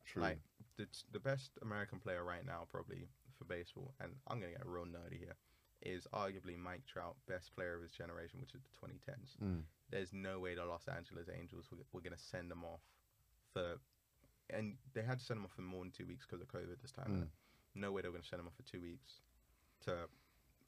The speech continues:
Speaker 2: hurt himself or something in the middle of the season when he
Speaker 1: Yeah,
Speaker 2: finally
Speaker 1: no,
Speaker 2: had a good
Speaker 1: fair
Speaker 2: year
Speaker 1: play.
Speaker 2: and he wasn't injured.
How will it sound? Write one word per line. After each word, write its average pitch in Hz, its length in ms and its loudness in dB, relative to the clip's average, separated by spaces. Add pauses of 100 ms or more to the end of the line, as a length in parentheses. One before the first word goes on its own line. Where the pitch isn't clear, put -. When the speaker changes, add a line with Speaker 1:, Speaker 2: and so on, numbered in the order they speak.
(120)
Speaker 2:
hurt 98 220 6
himself 87 480 2 (140)
or - 480 0
something - 360 -4 (100)
in 110 120 2
the 87 80 -2
middle 95 320 0
of 98 120 -2
the 98 80 -4
season 113 440 -2 (120)
when 90 160 2
he 90 120 4
Speaker 1:
Yeah, 85 80 6
Speaker 2:
finally 80 220 8
Speaker 1:
no, 78 60 8
Speaker 2:
had 78 100 6
a 85 40 0
good 90 180 6
Speaker 1:
fair 80 80 4
Speaker 2:
year 90 140 2
Speaker 1:
play. 82 200 6
Speaker 2:
and 92 100 0
he 85 60 -4
wasn't 90 280 -2
injured. 107 280 -2